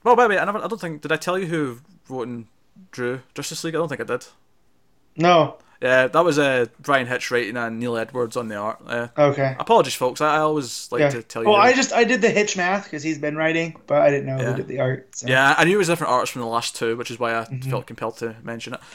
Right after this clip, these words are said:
Speaker 2: Gotcha.
Speaker 1: Anyways, so yeah, Nightwing issue eight. Uh, Tim Seeley and Xavier Fernandez, um, is back after.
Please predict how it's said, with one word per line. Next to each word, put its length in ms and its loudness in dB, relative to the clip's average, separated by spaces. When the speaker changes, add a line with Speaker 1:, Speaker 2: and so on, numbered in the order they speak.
Speaker 2:
Gotcha. 300 6
Speaker 1:
Anyways, 160 -6
so 100 -2
yeah, 140 4
Nightwing 400 2
issue 200 -2
eight. 220 0
Uh, 220 0
Tim 260 -4
Seeley 400 -6
and 320 -8
Xavier 320 -2
Fernandez, 880 -6
um, 460 -12
is 100 -6
back 380 0
after. 400 -4